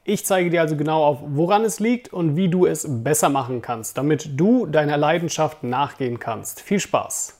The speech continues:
In den letzten Wochen und Monaten habe ich viele Gespräche geführt, sowohl mit meinen Kursteilnehmern als auch mit vielen anderen Kreativen. Und ich habe sie mir mal unter die Lupe genommen, habe ihnen verschiedene Fragen gestellt und mir ihr Business mal näher angeschaut. Und was ich feststellen konnte, ist, die größte Hürde,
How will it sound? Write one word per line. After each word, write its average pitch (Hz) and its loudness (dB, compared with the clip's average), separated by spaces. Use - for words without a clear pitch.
In 170 2
den 214 8
letzten 254 4
Wochen 254 4
und 214 4
Monaten 214 2
habe 175 4
ich - 0
viele 247 0
Gespräche 202 0
geführt, 226 0
sowohl 180 2
mit 170 -4
meinen 165 0
Kursteilnehmern 180 -2
als 160 -6
auch 156 -2
mit 156 -2
vielen 185 0
anderen 160 -2
Kreativen. 165 0
Und 175 6
ich 160 -2
habe 190 2
sie 165 -2
mir 185 4
mal 170 2
unter 151 0
die 160 6
Lupe 165 4
genommen, 110 -2
habe 151 0
ihnen 156 0
verschiedene 147 -2
Fragen 208 2
gestellt 196 2
und 160 0
mir 165 4
ihr 151 2
Business 170 2
mal 139 2
näher 135 0
angeschaut. 165 -2
Und 151 2
was 185 4
ich 220 2
feststellen 180 0
konnte, 165 -2
ist, - -4
die 151 2
größte 233 6
Hürde, 220 4